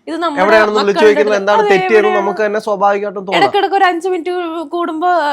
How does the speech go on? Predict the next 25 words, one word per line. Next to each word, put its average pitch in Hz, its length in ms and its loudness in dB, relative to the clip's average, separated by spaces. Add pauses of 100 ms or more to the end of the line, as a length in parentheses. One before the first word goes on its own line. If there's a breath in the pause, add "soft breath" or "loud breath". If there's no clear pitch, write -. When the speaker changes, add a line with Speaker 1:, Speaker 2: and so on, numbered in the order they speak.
(120)
Speaker 1:
"എവിടെയാണ് 320 420 -4
മോനെ, 311 240 -6
എവിടെയാണ് 311 460 -6
മോനെ?" 294 240 -8
എന്ന് 294 140 -10
വിളിച്ചു 285 260 -10
ചോദിക്കുന്നതിന് 294 500 -10
എന്താ 302 240 -6
തെറ്റെന്നുള്ളതാണ് 311 840 -6
അവരുടെ 294 340 -4
ചിന്തയിൽ 277 460 -8
Speaker 2:
ഉം. 294 80 -6
Speaker 1:
വരുന്നത്. 226 540 -6
Speaker 2:
അത് 160 280 -4
തന്നെ 196 180 -4
ഇൻഫ്ലുവൻസ് 190 500 -6
ചെയ്ത് 180 220 -4
അവർക്ക് 180 260 -6
പിന്നീട് 180 420 -4
അവരൊരു 175 540 -4
അച്ഛനാകുമ്പോൾ 165 720 -2
അല്ലെങ്കിൽ 165 300 -6
ഒരു 160 420 -6
റിലേഷൻഷിപ്പിലാകുമ്പോൾ 156 880 -4
അവര് 156 240 -8